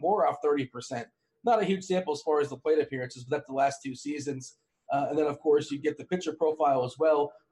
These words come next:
as far as their general perspective. You can kinda scroll down and get the splits, left versus lefties versus righties, uh, you know, ground ball percentage, fly ball percentage, K percentage, walk percentage, hard hits,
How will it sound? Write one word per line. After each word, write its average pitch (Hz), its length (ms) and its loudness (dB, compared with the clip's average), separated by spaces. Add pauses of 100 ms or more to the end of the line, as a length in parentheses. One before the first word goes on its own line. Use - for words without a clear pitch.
as 123 100 -10
far 143 220 2
as 127 100 -2
their 127 140 -6
general 165 340 2
perspective. 160 540 -4
You 143 100 -10
can 143 80 -10
kinda 143 180 -2
scroll 147 320 0
down 143 220 0
and 135 80 -4
get 131 120 -12
the - 60 -20
splits, - 500 -2 (260)
left 165 280 0
versus 127 300 -2
lefties 170 400 0
versus - 400 -8
righties, 196 380 2 (420)
uh, 127 260 4 (180)
you 113 80 -12
know, - 140 -10
ground 202 340 2
ball 208 180 4
percentage, 185 520 -4
fly 214 260 4
ball 208 180 2
percentage, 160 460 -4 (100)
K 226 180 0
percentage, 131 480 -8
walk 233 300 0
percentage, - 420 -12
hard 220 240 4
hits, - 300 -4